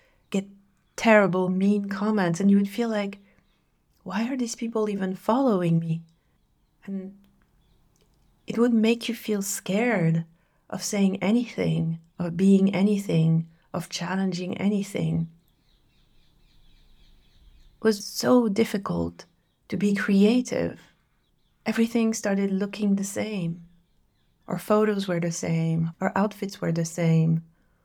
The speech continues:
What we were eating was the same.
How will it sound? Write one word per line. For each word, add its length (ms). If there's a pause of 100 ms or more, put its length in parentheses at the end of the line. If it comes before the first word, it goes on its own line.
(580)
What 160
we 100
were 240
eating 460
was 220
the 80
same. 680